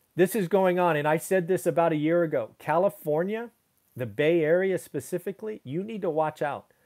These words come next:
We have relied on a constant, uh, po-, repopulation of the next engineers, the next computer scientists, the next biotech. And what has happened over the last two years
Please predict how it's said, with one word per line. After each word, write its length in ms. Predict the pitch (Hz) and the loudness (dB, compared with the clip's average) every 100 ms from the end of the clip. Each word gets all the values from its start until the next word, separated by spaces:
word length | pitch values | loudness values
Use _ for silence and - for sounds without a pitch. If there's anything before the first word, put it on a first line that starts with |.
| _ _ _ | _ _ _
We 180 | 147 208 | -2 2
have 180 | 220 196 | 2 4
relied 760 | 180 156 143 151 170 185 180 - - | 4 4 4 2 0 0 -2 -6 -6
on 200 | 147 143 | -4 -4
a 200 | 131 - - | -8 -10 -18
constant, 840 | - 170 175 175 - 190 180 165 _ _ _ _ _ _ _ _ _ - | -6 -2 0 -2 -6 -2 -2 -4 _ _ _ _ _ _ _ _ _ -8
uh, 180 | 131 123 | -6 -4
po-, 200 | - - | -4 -4
repopulation 1300 | 131 143 196 208 190 175 175 170 156 165 - 147 147 | -4 0 0 0 4 2 4 2 4 2 -2 -8 -6
of 200 | 143 123 | -8 -6
the 100 | 135 | -6
next 420 | 135 151 151 - _ | -4 -4 -4 -10 _
engineers, 840 | 156 143 143 139 139 127 110 107 - | -8 -4 -6 -6 -6 -4 -6 -8 -12
the 80 | 127 | -10
next 280 | 135 - | -10 -10
computer 380 | - 131 156 139 | -14 -8 -4 -4
scientists, 720 | 131 135 131 127 110 117 101 | -4 -6 -6 -6 -8 -10 -12
the 140 | - 127 | -10 -8
next 340 | 139 131 135 | -6 -8 -6
biotech. 640 | 127 131 135 123 - 110 98 _ _ _ _ _ _ _ - - | -2 2 2 0 -4 -12 -14 _ _ _ _ _ _ _ -20 -14
And 160 | 131 | -4
what 140 | 139 160 | 0 0
has 140 | 156 | 2
happened 320 | 165 160 156 | 0 0 -2
over 120 | 151 | 0
the 60 | 147 | 0
last 340 | 139 147 147 | 2 0 -2
two 120 | - 156 | -4 -2
years 400 | 151 165 185 | 2 0 0